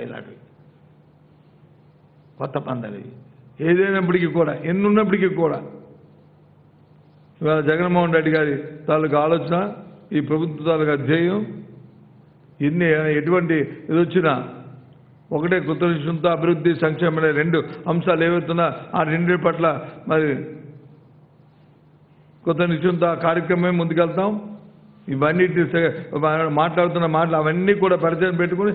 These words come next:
మా, మా, మా దారే, మా దారిలో మేము వెళ్తాం తప్ప వాటి గురించి బెదిరేది లేదు. దారంటే వెళ్ళిపోతుంటే ఎంతమంది ఎన్నో చెప్తుంటారు, వాటి గురించి బెదిరే, బెదిరే సమస్య లేదు.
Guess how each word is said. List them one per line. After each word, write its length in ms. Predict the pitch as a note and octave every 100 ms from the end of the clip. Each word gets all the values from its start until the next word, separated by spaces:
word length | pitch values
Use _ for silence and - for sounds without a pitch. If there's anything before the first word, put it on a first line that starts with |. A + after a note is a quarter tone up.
| G#3 -
మా, 100 | D#3
మా, 200 | D3+ D#3
మా 280 | D#3+ D#3 E3
దారే, 580 | D#3 E3+ F#3+ D#3+ - -
మా 120 | D#3+
దారిలో 340 | D#3 D#3 E3+ F3
మేము 240 | E3 D#3
వెళ్తాం 240 | C3+ D#3
తప్ప 240 | C#3+ D#3 F3 G#3+ - - -
వాటి 180 | D#3 D3+
గురించి 280 | F3 E3
బెదిరేది 440 | E3 D3+ D#3 E3+ D3
లేదు. 460 | D3+ D3 C3+ C3+ - -
దారంటే 380 | C#3+ D#3 F3 E3+
వెళ్ళిపోతుంటే 760 | E3 D#3 E3+ E3 D#3 D3+ - -
ఎంతమంది 440 | D3+ D#3+ E3+ D#3+
ఎన్నో 180 | D#3 D#3
చెప్తుంటారు, 720 | D3 C#3 C#3+ C#3+ C3+ C3 B2 - -
వాటి 200 | D3 D3+
గురించి 200 | D#3 D3
బెదిరే, 300 | C#3+ D3 C#3
బెదిరే 360 | C3+ C#3 D3+ C#3+ - - - -
సమస్య 360 | C3+ D#3 - C3+
లేదు. 440 | C3+ C3+ - -